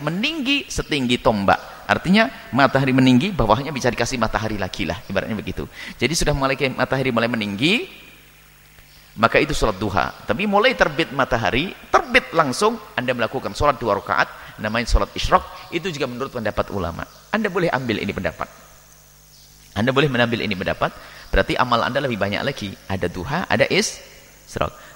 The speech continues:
Tapi kalau memang ternyata Anda tidak punya kesempatan seperti itu, Anda langsung saja sholat du-, duha, dan itu sholat isyraq. Jadi Anda berzikir, berzikir kepada Allah, terbit matahari, Anda ngambil air wudhu,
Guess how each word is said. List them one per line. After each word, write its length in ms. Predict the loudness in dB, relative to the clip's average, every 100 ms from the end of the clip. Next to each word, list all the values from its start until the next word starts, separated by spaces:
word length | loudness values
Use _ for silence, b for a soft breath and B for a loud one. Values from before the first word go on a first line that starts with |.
| 4
Tapi 500 | 6 6 4 -2 0
kalau 240 | 2 2
memang 160 | 0 0
ternyata 400 | 0 0 0 -2
Anda 240 | -2 -4
tidak 240 | 0 2
punya 160 | 2 -2
kesempatan 480 | -2 -2 -2 0 0
seperti 400 | 0 -2 0 0
itu, 100 | -2 -4 -6 -6
Anda 320 | -2 2 2
langsung 400 | 2 -2 -4 -4
saja 320 | -2 0 0
sholat 320 | 0 4 2
du-, 320 | 4 4 4 2 -4 -20 -12 0
duha, 480 | 2 4 4 2 -4
dan 80 | -4
itu 120 | -4 -6
sholat 280 | -4 -4 -4
isyraq. 480 | -2 -2 -2 -6 -2
Jadi 160 | 0
Anda 160 | 2 2
berzikir, 640 | 2 2 0 0 0 -2
berzikir 640 | -2 -2 -4 -2 -2 -2 0
kepada 240 | 0 2
Allah, 480 | 2 2 4 4 2 B B -2
terbit 320 | 0 0 -2
matahari, 560 | -2 -2 -2 -2 -2 -4 -6
Anda 200 | -2 0
ngambil 280 | 2 2
air 80 | 2
wudhu, 360 | 0 0 2